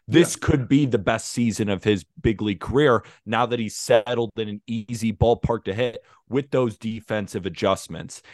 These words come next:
Speaker 1: He's also got the body. I mean, both have a crazy body. They're all amazing. But I'm saying the slight edge to me was the shortstop who made improvements on defense, where I see the bat has been as good as Riley in terms of a W R C plus department.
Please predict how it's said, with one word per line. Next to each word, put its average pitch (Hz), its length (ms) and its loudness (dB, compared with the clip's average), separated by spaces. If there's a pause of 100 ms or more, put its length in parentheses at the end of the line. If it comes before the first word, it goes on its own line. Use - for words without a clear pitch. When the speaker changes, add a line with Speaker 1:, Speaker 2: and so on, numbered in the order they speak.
Speaker 1:
He's 147 260 2
also 98 260 4
got 87 200 0
the 87 60 -6
body. 82 240 -2
I - 20 -2
mean, 95 140 -6
both 110 240 2
have 80 180 -4
a - 100 -14
crazy 85 360 -4
body. 87 260 -6 (100)
They're 233 160 8
all 208 280 8
amazing. 107 600 0 (300)
But 147 120 6
I'm 147 180 2
saying 135 460 0 (160)
the 110 180 -4
slight 131 560 0
edge 123 320 0
to 127 120 -8
me 107 240 -2
was 101 460 0
the 113 160 -2
shortstop 107 720 -2
who 95 80 0
made 101 180 -2
improvements 104 500 -8
on 98 140 -2
defense, 101 460 -4 (220)
where 123 200 2
I 113 120 2
see - 480 -8
the 131 120 0
bat 117 380 0
has 135 300 -2
been 139 200 0
as 147 260 -2
good 151 340 0
as 107 180 -4 (160)
Riley 98 420 -2 (220)
in 117 120 -10
terms 127 340 -4
of 101 100 -2
a 98 40 -2
W 101 340 0
R 98 120 0
C - 200 -10 (140)
plus 113 220 -4
department. 95 500 -4